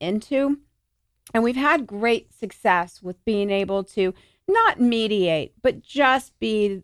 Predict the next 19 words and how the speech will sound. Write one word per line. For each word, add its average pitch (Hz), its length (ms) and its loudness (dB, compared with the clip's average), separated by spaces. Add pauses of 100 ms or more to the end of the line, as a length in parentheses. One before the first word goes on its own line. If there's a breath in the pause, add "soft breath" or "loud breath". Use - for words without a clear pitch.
the 196 160 -2
voice 196 420 0
of 180 240 -8
reason 247 600 0 (680)
to 208 500 2
all 220 180 4
the 202 120 -8
parties. 175 720 -4 (140)
And 196 300 0
sometimes 277 680 0
it's - 180 -6
not 233 240 0
what's 226 220 -2
being 202 260 -2
said, 190 260 2
it's - 180 -8
how 185 200 2
it's - 140 -12
heard. 147 420 -2